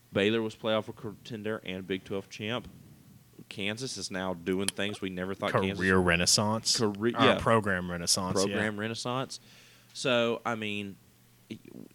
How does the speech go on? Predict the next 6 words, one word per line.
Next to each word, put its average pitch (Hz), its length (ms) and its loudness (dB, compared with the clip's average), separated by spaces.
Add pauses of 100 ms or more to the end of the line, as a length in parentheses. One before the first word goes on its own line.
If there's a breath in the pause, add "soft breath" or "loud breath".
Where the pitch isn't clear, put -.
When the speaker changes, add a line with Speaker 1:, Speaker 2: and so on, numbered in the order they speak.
(320)
Speaker 1:
yeah. 98 300 6
Speaker 2:
There's, 117 560 4
there's 127 440 2
standards 135 720 4
out 104 280 6
there 131 360 2